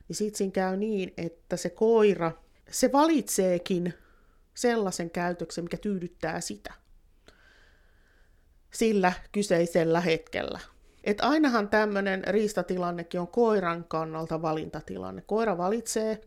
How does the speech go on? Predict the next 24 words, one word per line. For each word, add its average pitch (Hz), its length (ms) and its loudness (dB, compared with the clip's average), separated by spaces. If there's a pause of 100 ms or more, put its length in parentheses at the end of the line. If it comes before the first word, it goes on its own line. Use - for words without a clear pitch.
kuunteleeko 185 960 -2
se 170 160 -6
vai 165 180 -2
eikö 156 220 -2
se - 100 -10
kuuntele. - 480 -12 (540)
Tekeekö 226 440 2
se, 180 320 0 (160)
niinku 165 260 -6
se, - 280 -6 (340)
sen 165 220 0
fysiikka 233 480 0
huutaa 190 640 0
vai 160 120 0
tekeekö 175 460 -2
se 165 140 -2
niin, 170 280 -2
minkä 160 240 -4
s-, - 160 -10 (200)
kun 160 200 -6
se 160 140 -6
on 165 140 -6
oppinut 160 560 -6
tekemään. - 440 -10